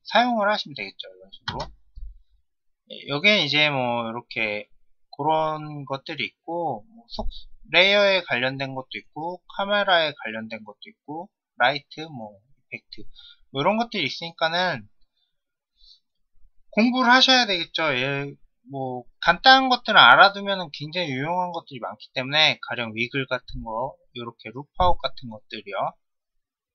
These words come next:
어,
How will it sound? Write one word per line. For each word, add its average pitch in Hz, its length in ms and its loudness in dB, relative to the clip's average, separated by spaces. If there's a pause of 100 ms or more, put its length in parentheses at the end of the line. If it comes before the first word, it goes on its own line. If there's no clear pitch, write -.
(1600)
어, 131 960 2